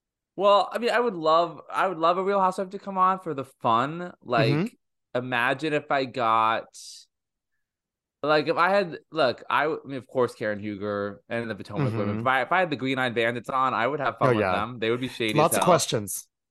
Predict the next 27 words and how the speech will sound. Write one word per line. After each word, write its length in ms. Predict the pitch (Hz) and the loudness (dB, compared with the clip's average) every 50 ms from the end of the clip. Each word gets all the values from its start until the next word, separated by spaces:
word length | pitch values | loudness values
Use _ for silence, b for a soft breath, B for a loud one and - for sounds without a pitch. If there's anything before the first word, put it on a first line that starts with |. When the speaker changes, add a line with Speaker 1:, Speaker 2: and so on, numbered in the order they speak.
| _ _ _ _ _ - | _ _ _ _ _ -2
Speaker 1:
Lots 360 | - 143 147 143 151 151 - | 0 2 4 4 2 2 0
of 60 | 208 | 0
questions. 600 | 170 170 135 123 - - 151 151 151 156 147 - - _ _ - | 2 2 2 2 0 -4 -8 -8 -8 -10 -12 -16 -20 _ _ 2
Um, 540 | 151 160 160 165 165 165 165 165 165 170 - - - | 4 4 6 6 6 4 4 2 0 -4 -4 -2 -2
I 160 | 143 147 151 | -2 -2 -2
think, 480 | 147 _ 170 170 170 175 180 170 - - _ 170 | -4 _ -4 -2 -2 -4 -6 -10 -14 -16 _ -6
I 20 | |
mean, 120 | 165 175 - | -4 0 2
honestly, 400 | 165 165 175 185 185 - - 208 | 4 4 4 2 0 -2 0 2
I 80 | 180 | 2
would 80 | 170 156 | 4 4
love 220 | 147 151 151 147 147 | 4 2 2 2 2
A 140 | 139 139 135 | 2 2 2
O 140 | 131 120 | 2 0
C. 400 | 113 - - 92 85 76 - - _ _ _ _ _ _ _ _ _ _ _ _ _ _ _ _ _ _ - | -4 -8 -10 -10 -10 -12 -12 -16 _ _ _ _ _ _ _ _ _ _ _ _ _ _ _ _ _ _ -2
A 140 | 147 147 160 | 0 2 4
O 40 | |
C 60 | 151 156 | 6 6
would 20 | |
Speaker 2:
A 80 | 151 139 | 6 6
O 40 | |
C? 260 | 143 143 135 147 143 113 | 6 6 4 4 2 2
Speaker 1:
be 120 | 120 120 | 2 0
a 40 | 113 | 0
Speaker 2:
Okay. 140 | - - 123 120 | 0 -2 -4 -4
Speaker 1:
dream 120 | 117 117 - | -6 -6 -6
as, 200 | 131 131 - | -6 -6 -6